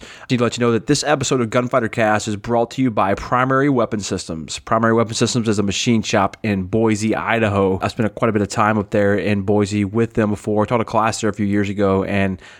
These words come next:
I just absolutely love the company culture and Primary Weapon Systems. Been using a rifle of theirs for many years now. Uh, they make almost all of their parts completely in-house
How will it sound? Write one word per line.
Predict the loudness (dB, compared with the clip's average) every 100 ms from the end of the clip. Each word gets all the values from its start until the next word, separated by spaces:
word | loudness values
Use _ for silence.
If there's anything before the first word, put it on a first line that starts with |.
| -4
I | -2
just | 0 -2 -2
absolutely | -2 0 0 0 2
love | 2 2 0 -2
the | -2
company | -2 -2 -4
culture | -2 -2 0 0 -2 -4
and | -4 -2 0 -2 -4
Primary | -2 2 2
Weapon | 2 0
Systems. | -2 -2 -2
Been | 0
using | 0 0 0
a |
rifle | 2 0 2 0
of | 2
theirs | 2 2 0
for | -2 0 0 0 -4
many | -2 0 2
years | 2 2 0
now. | -2 -2 -4 -8 -20 -20 -10
Uh, | -4 -2 0
they | 0
make | 0 -2 -2
almost | -2 0 0 -2
all | -2 0 2
of | 0
their | -2
parts | 0 0 0
completely | -4 -2 -2 2 2
in-house | 0 0 0 0 -4